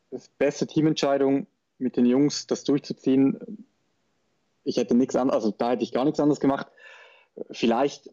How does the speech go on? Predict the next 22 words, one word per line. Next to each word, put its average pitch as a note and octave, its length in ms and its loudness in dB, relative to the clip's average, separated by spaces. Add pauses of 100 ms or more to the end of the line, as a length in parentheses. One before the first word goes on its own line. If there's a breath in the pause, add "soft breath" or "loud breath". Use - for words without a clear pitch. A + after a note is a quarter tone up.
ein, C#3 280 0
zwei B2 320 -2
Events, A#2+ 500 0
die C3 140 -4
ich - 140 -10
irgendwie C#3 460 4
verpasst - 540 -6
habe, B2+ 200 -2
weil A#2+ 80 2
irgendwas B2+ 300 2
nicht A#2+ 100 -12
funktioniert C3 420 0
hat, A#2+ 120 2
wär's A#2 240 -2
cool C#3 100 2
gewesen, B2+ 340 4
wenn A#2+ 120 4
ich A2+ 120 -2
die C3+ 260 0
irgendwie B2+ 220 4
noch B2 200 2
hätte A#2 440 0